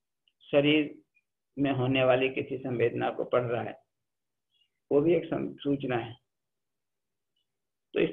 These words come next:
तरह से मैं शरीर को कुछ दे रहा हूँ, मैं शरीर से कुछ ले रहा हूँ, ये आदान प्रदान हो रहा है। लेकिन ये आदान प्रदान सिर्फ सूचना का हो रहा है, भौतिक रासायनिक वस्तु का नहीं हो रहा। सिर्फ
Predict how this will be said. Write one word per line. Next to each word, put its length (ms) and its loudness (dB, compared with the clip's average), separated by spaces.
तरह 160 6
से 160 2
मैं 320 4
शरीर 320 2
को 100 4
कुछ 280 -2
दे 180 6
रहा 140 6
हूँ, 140 4
मैं 240 0
शरीर 300 -2
से 80 -2
कुछ 260 -6
ले 160 2
रहा 120 4
हूँ, 440 0
ये 80 0
आदान 340 0
प्रदान 360 -4
हो 120 -4
रहा 100 0
है। 220 -8
लेकिन 320 2
ये 120 6
आदान 400 4
प्रदान 340 2
सिर्फ 180 -2
सूचना 420 -2
का 120 -2
हो 140 0
रहा 140 2
है, 80 -2
भौतिक 460 -4
रासायनिक 420 0
वस्तु 260 -6
का 120 -2
नहीं 160 -2
हो 80 -6
रहा। 140 -20
सिर्फ 200 4